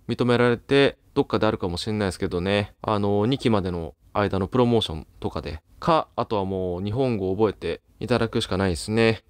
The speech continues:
で、ね、意外でしたね。ギター変わるの自体が。でしたけど、あの新しいギターね。God damn! ぼっちはギブソンエスピーを購入したのか。ん？って思いますけどね。まさにロックの女神になる道のりの上にある。このエピソードは素晴らしい楽曲と、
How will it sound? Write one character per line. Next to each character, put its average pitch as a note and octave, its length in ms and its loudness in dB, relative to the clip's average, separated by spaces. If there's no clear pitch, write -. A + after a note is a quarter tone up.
で、 D3+ 400 4
ね、 D3+ 260 4
意 C#3 120 0
外 D#3+ 140 4
で D#3 80 0
し - 60 -8
た E2+ 120 -6
ね。 F2 200 -8
ギ D3 140 0
タ A2+ 160 2
ー - 80 -8
変 B2 80 -4
わ A#2 60 2
る A2 60 0
の G2 80 -2
自 F2 120 -6
体 F#2+ 200 -2
が。 D#2+ 220 -10
で B2 100 -4
し - 60 -6
た G2+ 120 -4
け G2 80 -2
ど、 A#2 320 4
あ C3 100 2
の B2+ 80 4
新 C#3+ 240 2
し C#3 140 -2
い A2 40 -2
ギ A2+ 80 -4
タ F2+ 140 -6
ー D#2+ 40 -8
ね。 F#2+ 240 -6
God D#3+ 300 2
damn! E3+ 320 0
ぼ E3 100 2
っ G#3 40 4
ち F3+ 120 2
は B2+ 100 4
ギ D#3+ 140 0
ブ F#3+ 100 -6
ソ C3 160 -2
ン G2+ 60 0
エ G#2 40 -2
ス - 140 -10
ピ C#3+ 240 0
ー F#2+ 40 0
を G#2 260 2
購 B2+ 180 0
入 B2+ 100 0
し B2 60 -4
た B2+ 100 2
の G2+ 120 -2
か。 - 280 -10
ん？ D#3 120 2
っ G#3 80 -4
て D3 80 0
思 A#2 140 4
い A2+ 40 4
ま A#2 100 0
す - 60 -10
け - 80 -4
ど D#2+ 120 -4
ね。 E2+ 200 -4
ま F#3 120 2
さ G#3 100 2
に E3 100 4
ロ D#3 120 2
ッ - 20 -14
ク E3 100 -2
の C3 80 2
女 C#3+ 140 6
神 C3 240 2
に G2+ 60 -2
な G2 100 0
る A2+ 240 2
道 A2+ 120 -6
の C#3 180 2
り C3 60 -2
の B2+ 120 2
上 B2+ 140 2
に G2+ 100 0
あ F2 100 0
る。 E2 140 -10
こ E3+ 140 2
の F#3+ 80 6
エ G3+ 60 4
ピ - 60 -8
ソ F3+ 120 2
ー - 20 4
ド C3 80 4
は A#2 80 4
素 C3 120 -8
晴 D3+ 80 2
ら D3+ 100 2
し C#3 180 -2
い - 80 -4
楽 G2+ 180 -2
曲 A2+ 220 -6
と、 C#3 240 2